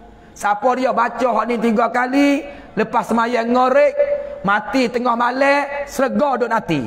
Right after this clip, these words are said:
Tu siapa dia, ya? Nabi Muhammad, ya, ada cerita dalam kitab hadis dia. Turut.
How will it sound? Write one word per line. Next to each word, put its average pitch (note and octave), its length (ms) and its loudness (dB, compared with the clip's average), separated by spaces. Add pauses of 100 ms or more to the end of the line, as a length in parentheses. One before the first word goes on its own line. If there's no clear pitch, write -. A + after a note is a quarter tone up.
(380)
Tu A#3+ 160 0
siapa A#3 320 0
dia, C4+ 240 0
ya? C4+ 120 0 (360)
Nabi F#3 480 2
Muhammad, F3 560 -2
ya, D#3 160 2
ada D#3 160 -2
cerita B3+ 800 0
dalam F3 320 0
kitab E3+ 320 -4
hadis D3 320 -2
dia. A2 240 0 (960)
Turut. B3+ 320 2